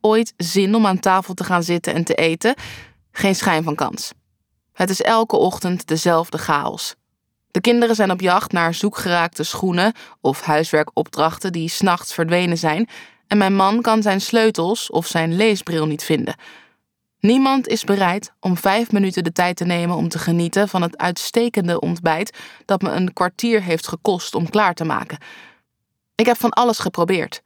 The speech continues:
Dingen die gemakkelijk en snel te eten zijn of die ze mee kunnen nemen voor onderweg. Omkoping, vraag niet hoe en wat, maar wat ik ook doe, mijn gezin gaat met een lege maag de deur uit.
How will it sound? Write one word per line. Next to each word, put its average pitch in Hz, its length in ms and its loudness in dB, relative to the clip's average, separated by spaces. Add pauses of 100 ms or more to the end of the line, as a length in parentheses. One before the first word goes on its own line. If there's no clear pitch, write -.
(760)
Dingen 220 240 4
die 202 180 -4
gemakkelijk 208 640 2
en 175 280 -2
snel 214 400 2
te 202 140 -2
eten 190 340 0
zijn 202 340 0 (300)
of 226 220 0
die 185 100 -6
ze 185 100 0
mee 220 240 2
kunnen 165 220 0
nemen 143 280 -2
voor - 120 0
onderweg. 165 640 -2 (840)
Omkoping, 226 760 2 (160)
vraag 180 400 -2
niet 214 200 2
hoe 196 280 0
en 175 140 0
wat, 170 320 -2 (520)
maar 208 140 2
wat 240 180 2
ik 240 100 0
ook 208 120 0
doe, 226 240 2 (420)
mijn 196 180 2
gezin 214 480 2
gaat 214 260 -2
met 196 140 -4
een 175 160 -2
lege 214 360 2
maag 165 340 2
de 165 120 -4
deur 175 220 2
uit. - 320 -6